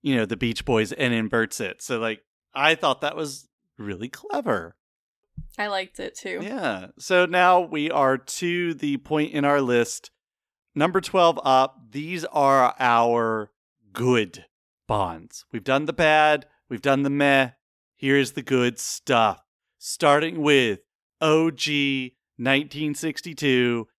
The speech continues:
Speaker 1: Doctor No. The one where the villain uses a nuclear reactor pool to power a radio jammer, which feels like overkill.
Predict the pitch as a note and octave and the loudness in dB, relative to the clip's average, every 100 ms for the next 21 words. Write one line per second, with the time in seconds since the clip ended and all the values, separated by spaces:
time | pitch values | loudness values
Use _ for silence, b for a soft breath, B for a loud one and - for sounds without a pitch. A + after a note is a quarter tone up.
0 | _ _ B2+ G#2 - C3+ A#2 B2 A2+ G#2 | _ _ -2 -2 -2 -4 -2 0 2 0
1 | F#2 E2+ - _ _ _ _ D#3+ C#3 E3 | -2 -8 -16 _ _ _ _ 0 2 2
2 | F3+ G3+ F#3 D3 A2+ C#3+ E3 G3 F#3+ F#3+ | 2 0 0 0 0 0 0 0 -6 -12
3 | _ _ - D3 G3 A3+ D#3 G#2+ A#2+ - | _ _ -4 -2 0 -2 -2 -2 -2 -2
4 | A3+ A#3 A3+ A3 A3 A3 - C#3+ C#3+ B2+ | -2 0 2 4 2 2 -4 -8 -4 -4
5 | B2 B2 b b - - B2+ D3+ F3+ F3+ | -2 -6 b b -20 -10 0 2 2 0
6 | F#3 E3 D3+ D#3 C#3 A#2+ G2+ B2 G2+ F#2+ | -2 -2 -2 -2 0 0 -2 -6 -6 -8
7 | F2 D#2+ _ _ - B2 C3 - - E3 | -10 -14 _ _ -6 -4 -4 -8 -14 -6
8 | F#3+ G3 G#3 G#3+ - _ _ _ A#2+ C3 | 0 0 -2 -6 -16 _ _ _ -4 0
9 | B2 B2+ - - _ _ _ _ _ - | 2 0 -6 -20 _ _ _ _ _ 0
10 | C#3+ B2 A#2+ - G#2+ F2 | 0 0 -6 -4 -6 -6